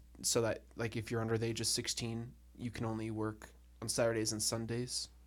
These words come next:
But I didn't wanna work Sundays 'cause I was going to church. So I only worked Saturdays there for a year and a half or whatever.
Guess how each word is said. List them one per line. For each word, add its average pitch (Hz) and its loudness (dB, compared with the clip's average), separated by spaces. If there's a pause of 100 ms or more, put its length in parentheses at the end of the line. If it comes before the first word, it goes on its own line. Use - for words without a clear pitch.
(640)
But 135 12
I 127 12
didn't 127 4
wanna 117 2
work 120 2
Sundays 110 0
'cause 113 -2
I 107 0
was 104 -4
going 110 -4
to 110 -6
church. - -6 (440)
So 101 4
I 139 10
only 185 12
worked 180 10
Saturdays 143 10
there 131 10
for 117 6
a 113 2
year 117 0 (500)
and 110 -4
a 120 0
half 107 -2
or 117 0
whatever. 110 0